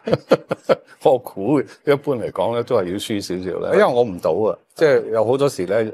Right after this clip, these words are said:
做馬主嘅呢，有，有啲朋友呢，就賭，即係博埋。咁如果你賭嘅話呢，你如果賭得準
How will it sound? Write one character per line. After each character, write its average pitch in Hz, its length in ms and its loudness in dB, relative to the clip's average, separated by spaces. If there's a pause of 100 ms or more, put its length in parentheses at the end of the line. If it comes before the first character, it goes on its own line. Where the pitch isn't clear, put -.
(160)
做 92 160 0
馬 90 240 -4
主 104 180 -6
嘅 110 140 -2
呢， 113 240 2 (100)
有， 98 360 -2
有 101 120 0
啲 117 100 -4
朋 78 160 -14
友 85 160 -6
呢， 107 120 0
就 - 140 -6
賭， 80 380 -4
即 - 120 0
係 104 60 2
博 87 240 0
埋。 80 180 -14 (440)
咁 131 80 0
如 147 60 -4
果 185 120 -2
你 127 60 4
賭 127 220 2 (120)
嘅 143 140 4
話 95 160 4
呢， 131 160 2
你 110 100 -6
如 90 120 -2
果 127 100 0
賭 107 200 2
得 127 220 2
準 - 180 2